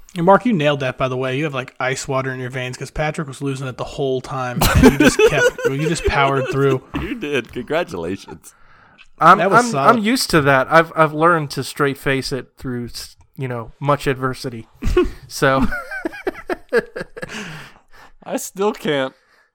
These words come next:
Speaker 1: That sounds more in depth than anything I've ever made in my life.
Speaker 4: No, that's, uh, yeah. Uh, what is, is that a,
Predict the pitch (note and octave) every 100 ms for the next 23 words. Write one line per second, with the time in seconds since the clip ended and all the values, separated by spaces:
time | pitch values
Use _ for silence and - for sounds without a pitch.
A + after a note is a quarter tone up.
0 | _ - G3 G#3+ E3 D#3+ D#3+ C#3 D3 D3
1 | C3 C#3 C3+ B2+ B2+ B2+ B2 B2 B2 A1+
2 | - - _ _ - - - - - _
3 | D#3 F#3+ F#3 - F#3 D3+ A#2 A2 A2 F3+
4 | D3+ C#3+ D3+ F3 F#3 D#3 F#3+ A3 F3+ C#3+
5 | B2